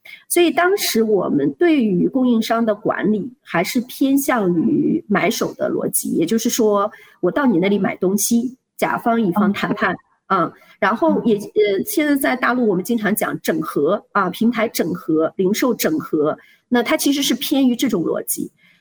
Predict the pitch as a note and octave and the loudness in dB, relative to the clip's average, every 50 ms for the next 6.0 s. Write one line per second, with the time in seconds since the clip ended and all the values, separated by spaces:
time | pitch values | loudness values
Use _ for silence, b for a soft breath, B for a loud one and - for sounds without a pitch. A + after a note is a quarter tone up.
0 | b - F4+ F4 A#3+ A3+ A3 A3 C#4 A#3 G3 G3 A3 - G#3 G3 E3 D#3 E3 E3+ | b 0 2 4 4 6 6 6 4 4 4 2 2 0 0 0 0 0 0 2
1 | E3 F3 F3+ A#3+ - F#4 F4 C4+ C4 - - B3 A#3 A#3 B3 A#3 - - B3+ B3 | 2 2 2 2 2 0 0 0 0 0 0 0 0 0 -2 -2 -2 0 0 0
2 | B3+ C4 B3 C4+ B3+ B3+ A3 A3 - B3 A#3+ A#3+ A3 G#3+ - - G#3 G#3 G#3 A3+ | 0 0 0 0 0 0 0 0 0 0 2 2 0 0 0 0 0 0 0 0
3 | A3 - - F3 F#3 G3+ - - A3+ A#3+ A#3+ A#3+ A#3 B3 A#3+ - D#3 F3 - G3+ | -2 -2 -2 -2 0 0 0 0 0 0 0 0 0 0 -2 -2 -2 -2 -2 -2
4 | G3+ - A3 G#3+ G#3+ F#3+ - - G3+ G3+ G#3+ - - - G#3 - - B3 A#3+ A3 | -2 0 0 0 0 0 0 0 0 0 0 -2 -2 -2 -2 0 2 2 2 2
5 | G3 - - - G#3+ A3 G#3 - - F3 E3+ D3+ F3 F3+ - - - - - E3+ | 0 -2 -2 -2 0 0 -2 -2 -4 -4 -2 -2 -2 -4 -4 -4 -4 -4 -4 -6